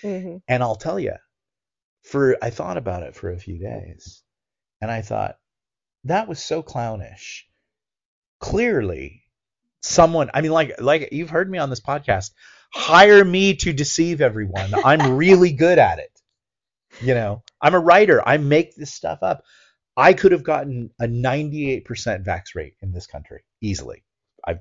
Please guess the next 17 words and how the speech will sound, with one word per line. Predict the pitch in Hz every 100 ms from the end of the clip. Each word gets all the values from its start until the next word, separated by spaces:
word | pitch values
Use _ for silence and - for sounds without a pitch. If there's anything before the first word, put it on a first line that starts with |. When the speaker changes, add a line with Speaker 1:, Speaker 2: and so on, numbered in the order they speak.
| _
Speaker 2:
I've | 90 90 -
explained | 101 - 127 117
it |
how. | - 76 - _ _ _ _ _ _ 98 -
But | 131 113 - _ _ _ _ _ _ -
then | 127 156 208
I |
thought | - 139
about | 117 104
it | 101
for |
a | 98
few | 101 98
days, | 95 95 90
and |
I | 85
thought, | 87 87 85